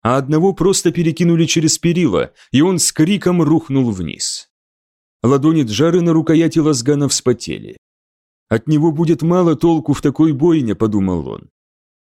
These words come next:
Возможно, более храбрый человек обратил бы своё оружие против ближайших культистов и обменял свою жизнь на их. Возможно, если бы он сильнее верил в свою цель,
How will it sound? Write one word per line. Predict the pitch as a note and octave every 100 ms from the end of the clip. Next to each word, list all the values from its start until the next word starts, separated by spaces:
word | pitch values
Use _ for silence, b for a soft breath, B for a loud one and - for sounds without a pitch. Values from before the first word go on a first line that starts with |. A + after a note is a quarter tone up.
| _
Возможно, | A2 A#2+ G#2 A#2+ D3+ D#3+ C#3+
более | G#2 F3 D#3 D3
храбрый | C3+ D3+ C#3+ D3
человек | - C3+ C3+ F#3 F3
обратил | C3+ C#3 F#3 F3+
бы | E3
своё | - D3+ E3
оружие | D#3 F3 D#3 E3+ D#3
против | D#3+ E3 D3
ближайших | C3+ C#3 D#3+ D#3+ D3 -
культистов | E3 D3+ F#3+ D#3+ - C2+ - _
и | A#2
обменял | D3+ C#3+ F3 F3+ F#3+
свою | - D#3+ E3 C#3
жизнь | C#3 D3+ C3 A#2 -
на | A2+
их. | F#2+ B1+ - - _ _ _ _ _ -
Возможно, | A2+ G#2 A2+ C#3+ A#2 G2+
если | F2+ C3+ D3 D3
бы | C#3+
он | D#3
сильнее | C#3 D3+ D3 D#3+ E3
верил | C#3 D3+ D#3 D3+
в | B2
свою | - C#3+ D3+
цель, | - F#3+ F#3 A2